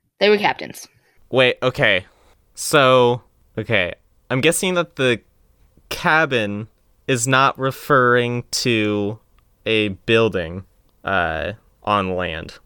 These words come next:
Speaker 2: So is, is the cabin referring to a building on land?
Speaker 1: Uh, no.
Speaker 2: It is not.
Speaker 1: It is not.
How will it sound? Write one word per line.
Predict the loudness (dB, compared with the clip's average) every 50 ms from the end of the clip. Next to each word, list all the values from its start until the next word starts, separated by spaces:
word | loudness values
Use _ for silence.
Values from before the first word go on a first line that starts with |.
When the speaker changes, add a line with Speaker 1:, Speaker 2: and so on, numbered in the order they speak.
| _ _ _ _ _ _ _ _ _
Speaker 2:
So | -6 -2 -2 -2 0
is, | 0 -2 -2 -2 -2 -6 -10 -12 _ _ _ _ _ -4
is | -2 -2 -2 -4 -6
the | -8 -8
cabin | -6 -4 -2 0 0 0 -2 -4 -4
referring | -6 -6 -6 -4 -4 -4 -4 -4 -8 -8
to | -8 -8 -8
a | -6
building | -4 -2 -2 -2 0 -2 -4 -4 -6
on | -6 -6 -6 -8
land? | -8 -8 -8 -10 -12 -16 _ -20 -20 _ _ _ 0
Speaker 1:
Uh, | 2 4 6 6 8 8 8 8 6 4 2 -2 -6 -8 -12 -12 -14 -14 -16 -16 -18 -18 -20 -20 -20 -20 -20 -20 -20 -20 -20 -20 -20 -20 -20 -20 -20 -20 -12 -4 0
no. | 4 4 6 6 4 2 -2 -10 -18 _ _ _ _ _ _ _ _ _ _ _ _
Speaker 2:
It | -2 -2 -2
is | -2 -2 -2
not. | 0 2 2 4 2 2 0 -4 -8 -14 -20 _ -6
Speaker 1:
It | 0 2 4
is | 4 6 6
not. | 6 6 6 4 2 2 0